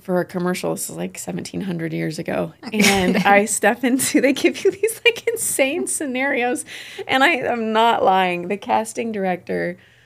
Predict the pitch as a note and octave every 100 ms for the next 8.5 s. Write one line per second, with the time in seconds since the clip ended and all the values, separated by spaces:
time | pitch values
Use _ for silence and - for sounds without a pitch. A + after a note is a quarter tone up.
0 | _ - G3 F#3 A#3 A3+ A#3+ - - F#3+
1 | - G3+ G3 F3 E3 D3+ E3+ - F#3+ F#3+
2 | F#3+ - F3 F#3+ F#3+ - - - _ _
3 | _ _ A3+ G#3+ G3 F3+ F3 - F3 E3+
4 | F3 F3 - G3+ E3+ E3 E3 _ _ _
5 | _ F#3 E3 E3+ E3 - _ E3+ D#3+ D#3+
6 | D#3+ - E3 - C#3+ C#3+ E3+ E3+ D#3+ -
7 | _ _ _ _ _ _ _ _ _ -
8 | A3+ G3+ F3+ F3 -